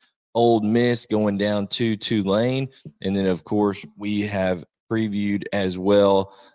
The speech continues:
uh, Texas A and M going on the road to Miami, and also Texas coming to Alabama. So a big home game there for the Tide at Bryant-Denny Stadium. So very, very excited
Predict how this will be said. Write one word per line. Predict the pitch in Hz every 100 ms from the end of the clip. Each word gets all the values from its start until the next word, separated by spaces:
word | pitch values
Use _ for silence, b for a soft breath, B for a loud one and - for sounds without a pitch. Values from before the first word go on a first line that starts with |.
| B
uh, | 87 85 80 78 71 _ _ _ _ _ -
Texas | 117 - -
A | 110 104
and |
M | 104 98
going | 104 104
on | 101
the | 95
road | 104 104
to | 98
Miami, | 101 98 104 107 104 -
and | 101 90
also | 78 101 - 101 98 95 - b b _ _ -
Texas | 131 147 - 98 90 - - -
coming | 113 107 95 85 -
to | 143 143 131
Alabama. | 113 113 104 110 113 104
So | - 92
a |
big | 92 92
home | - 117 139 123
game | 101 92 90
there | 90 127 110 98 - B B
for | - 101 95
the | 82 90
Tide | 104 101 98 92
at | 60 95 -
Bryant-Denny | 95 95 - 95 92 90 - _
Stadium. | - - 101 90 85 80
So | 92 87 80 87
very, | 104 113 110
very | 98 101 92 71
excited | - - 92 87 87